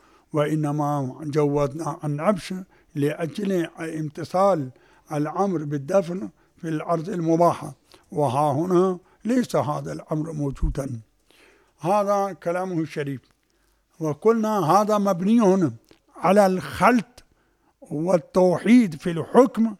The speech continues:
بين الحدوث والبقاء، بين الحدوث والبقاء، أنه إذا كان شيء جائزاً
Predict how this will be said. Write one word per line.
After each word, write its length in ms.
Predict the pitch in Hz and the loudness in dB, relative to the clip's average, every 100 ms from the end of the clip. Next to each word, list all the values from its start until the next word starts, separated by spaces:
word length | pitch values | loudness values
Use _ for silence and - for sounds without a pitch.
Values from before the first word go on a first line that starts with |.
| _ _ _ | _ _ _
بين 340 | 151 170 220 208 | 2 4 6 4
الحدوث 640 | 190 160 151 156 226 214 240 226 202 _ _ - | 2 0 -2 2 2 4 4 4 -4 _ _ -6
والبقاء، 1120 | 131 196 226 185 - _ 160 160 - 139 143 _ _ _ _ _ _ _ _ _ _ - | 2 4 4 0 -6 _ -2 -2 0 -6 -6 _ _ _ _ _ _ _ _ _ _ -6
بين 240 | 147 175 | 0 2
الحدوث 600 | 160 139 156 156 247 285 - _ _ | 2 2 2 4 4 2 -6 _ _
والبقاء، 580 | 202 180 147 143 - 131 _ _ _ _ - | 4 4 2 -6 -8 -20 _ _ _ _ -8
أنه 400 | 160 160 156 208 | -4 -2 0 -2
إذا 360 | 156 151 151 147 | -2 -2 0 -2
كان 480 | - 143 143 143 | -6 -6 -4 -4
شيء 420 | 135 - 147 143 123 _ _ - | -6 -4 -2 -2 -6 _ _ -12
جائزاً 640 | 139 160 151 143 143 151 | -2 0 0 -2 -8 -8